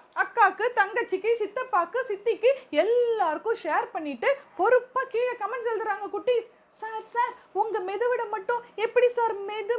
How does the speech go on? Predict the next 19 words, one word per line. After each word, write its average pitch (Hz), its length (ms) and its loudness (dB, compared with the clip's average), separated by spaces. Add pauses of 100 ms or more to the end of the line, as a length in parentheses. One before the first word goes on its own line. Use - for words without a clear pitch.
மெதுன்னு 494 400 -2
இருக்கு? 427 300 -2 (500)
சார், 523 260 -6 (280)
உங்க 427 260 0
மெதுவடையில 440 640 2 (340)
நடுவுல 494 640 4 (180)
சரியா 480 460 -2 (140)
எப்படி 523 200 0
சார் 494 320 -2
ஓட்டை 494 240 -4
விழுகுது? 440 360 -4 (440)
சார், 494 240 -6 (200)
உங்க 453 220 -2
மெதுவடைய 453 560 -2 (380)
பார்த்துக்கிட்டே 508 500 0 (380)
இருக்கலாம்னு 330 400 -4
இருக்கு 262 180 -10
சார், 254 200 -10 (280)
சாப்பிடவே 480 560 -4